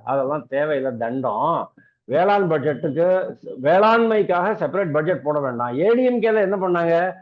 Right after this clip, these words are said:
வேளாண் மண்டலம்னு அறிவிச்சாங்க. ஒரு ரொம்ப அருமையான சமாச்சாரம்.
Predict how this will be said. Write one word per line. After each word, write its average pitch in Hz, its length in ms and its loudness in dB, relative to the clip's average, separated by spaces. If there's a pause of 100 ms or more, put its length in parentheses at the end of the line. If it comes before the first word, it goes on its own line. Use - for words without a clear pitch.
(260)
வேளாண் 160 640 0
மண்டலம்னு 214 560 2
அறிவிச்சாங்க. 139 680 0
ஒரு 131 140 0
ரொம்ப 165 240 0
அருமையான 190 440 2
சமாச்சாரம். 127 580 -4